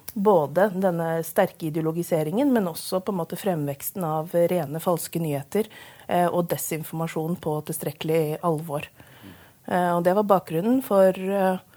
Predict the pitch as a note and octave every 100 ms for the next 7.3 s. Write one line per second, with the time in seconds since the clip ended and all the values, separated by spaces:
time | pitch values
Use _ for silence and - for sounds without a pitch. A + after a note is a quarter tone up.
0 | - - - _ - F#3+ G#3+ F3+ D#3+ E3
1 | E3+ D3+ - - - A3 G#3+ G#3+ G#3+ E3
2 | - F3+ - - G3+ F#3+ F#3 F#3 F#3 F#3
3 | F#3 F#3 F#3 G#3 - - D4+ E4 - A3
4 | G3+ F#3 F3 F3+ F#3 F#3 F#3 F#3 F3 E3+
5 | - - _ - G3 G#3 A#3 F#3+ - G3
6 | E3+ - D3+ D3 - B3 - G#3 F#3 F#3
7 | F#3 F#3+